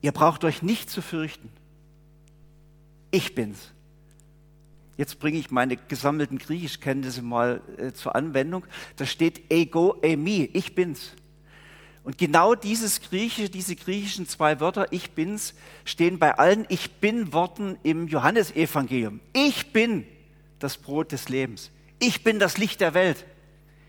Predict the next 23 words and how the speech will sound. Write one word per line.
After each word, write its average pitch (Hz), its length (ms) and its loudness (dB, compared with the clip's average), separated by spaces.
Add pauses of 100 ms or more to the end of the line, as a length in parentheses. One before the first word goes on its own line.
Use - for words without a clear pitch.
(160)
Ich 254 300 2
bin 220 140 2
die 208 120 4
Auferstehung 185 600 2
und 160 180 -4
das 165 160 -2
Leben. 160 400 -2 (320)
Ich 233 240 0
bin 214 160 2
der 185 140 6
Weinstock 165 540 4
und 233 160 0
so 185 180 -2
weiter. 175 360 2 (320)
Ego 190 540 2 (160)
eimi 165 480 0 (800)
bedeutet 190 500 4
eigentlich, 165 400 4
ich 247 280 2
und 233 140 2
kein 202 260 6
anderer 220 380 4
bin's. 214 520 0